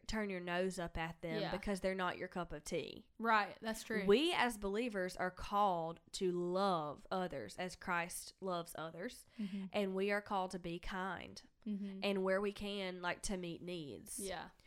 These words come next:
Speaker 2: yeah.
Speaker 1: So you are still called to love them, pray for them,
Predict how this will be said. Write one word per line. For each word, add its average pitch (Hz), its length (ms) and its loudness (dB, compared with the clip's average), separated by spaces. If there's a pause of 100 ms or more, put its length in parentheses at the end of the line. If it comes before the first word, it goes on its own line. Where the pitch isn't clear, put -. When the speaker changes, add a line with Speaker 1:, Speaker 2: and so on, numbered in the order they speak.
(160)
Speaker 2:
yeah. 165 200 -8
Speaker 1:
So 196 720 4
you 233 260 4
are 196 140 4
still 208 260 -2
called 185 360 2
to 180 80 -8
love 202 340 0
them, 220 340 -4
pray 208 220 0
for 208 160 -4
them, 202 340 -2